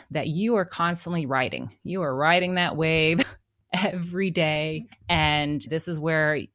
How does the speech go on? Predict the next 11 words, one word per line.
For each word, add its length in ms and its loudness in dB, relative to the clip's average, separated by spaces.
you 420 -4
are 280 -2
to 140 -10
build 560 -2
awareness 600 -2
on 260 -4
what 200 -2
that 160 0
is 200 -4
for 200 -12
you. 400 -6